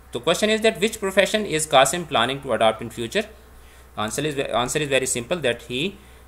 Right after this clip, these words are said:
uh, is planning to join medicine। Uncle, Whatever your plans for life are, कासिम, your English has to be good। कि तुम्हारा जो भी इरादा हो, अ,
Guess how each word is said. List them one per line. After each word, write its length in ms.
uh, 180
is 240
planning 400
to 120
join 500
medicine। 420
Uncle, 460
Whatever 320
your 140
plans 380
for 180
life 280
are, 280
कासिम, 400
your 140
English 520
has 260
to 60
be 220
good। 180
कि 80
तुम्हारा 560
जो 200
भी 100
इरादा 320
हो, 200
अ, 100